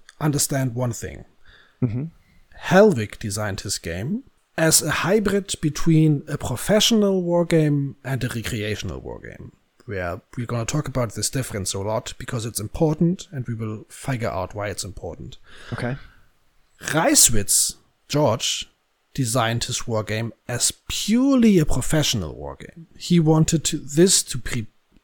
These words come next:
Speaker 1: only to prepare people for war. Um, like, bec-, and, and, and John had still kind of an emphasis on it, this must be fun. Reiswitz didn't,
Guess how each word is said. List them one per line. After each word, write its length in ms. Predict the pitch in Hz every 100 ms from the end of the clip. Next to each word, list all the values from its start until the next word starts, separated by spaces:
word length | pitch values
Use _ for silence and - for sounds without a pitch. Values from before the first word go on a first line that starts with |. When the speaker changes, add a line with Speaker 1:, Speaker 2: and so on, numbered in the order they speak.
| _ _ _ _
Speaker 1:
only 720 | - 175 233 170 107 78 - - -
to 120 | 151
prepare 540 | - 127 - 143 131
people 760 | 127 - 117 - 104 98 85 - _ _ _
for 360 | _ - 104
war. 340 | 95 69 50 - - - - - _ _ _ _ - - -
Um, 600 | 127 120 123 120 120 117 _ _ - - - - _ _ 156
like, 280 | 151 156 - _ -
bec-, 260 | 151 - -
and, 220 | 170 147 - -
and, 180 | 151 -
and 300 | 160 151 - -
John 400 | 147 170 170 156
had 220 | 147 139
still 320 | - - 151 139
kind 180 | 139
of 100 | 123
an 60 | -
emphasis 500 | 127 147 131 139 117
on 140 | 113 107
it, 140 | 95
this 200 | - 107 107
must 200 | 87 -
be 80 | 90
fun. 420 | - 113 117 131
Reiswitz 600 | 165 269 - 269 - -
didn't, 360 | 277 294 262